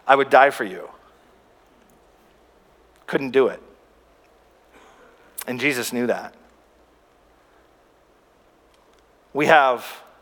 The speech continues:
the Holy Spirit residing inside of us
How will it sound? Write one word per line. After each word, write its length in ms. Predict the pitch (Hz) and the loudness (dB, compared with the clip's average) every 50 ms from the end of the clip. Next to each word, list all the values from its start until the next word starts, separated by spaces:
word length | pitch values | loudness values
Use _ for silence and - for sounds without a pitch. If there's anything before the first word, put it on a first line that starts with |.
| _ _ _ _ _ _ _ _ _ _ _ _ _ _ _ - | _ _ _ _ _ _ _ _ _ _ _ _ _ _ _ -2
the 80 | 139 | 2
Holy 240 | - 156 175 151 143 | 4 4 4 4 4
Spirit 340 | - - - 175 170 156 143 | 0 -2 2 4 4 4 4
residing 440 | 131 139 117 135 127 123 120 120 117 | 2 0 2 4 4 4 2 0 -4
inside 340 | 117 113 - 147 135 123 120 | -6 -2 2 2 4 4 2
of 100 | 110 110 | 0 -4
us 380 | 104 104 - - - - - | -4 -6 -8 -12 -12 -14 -16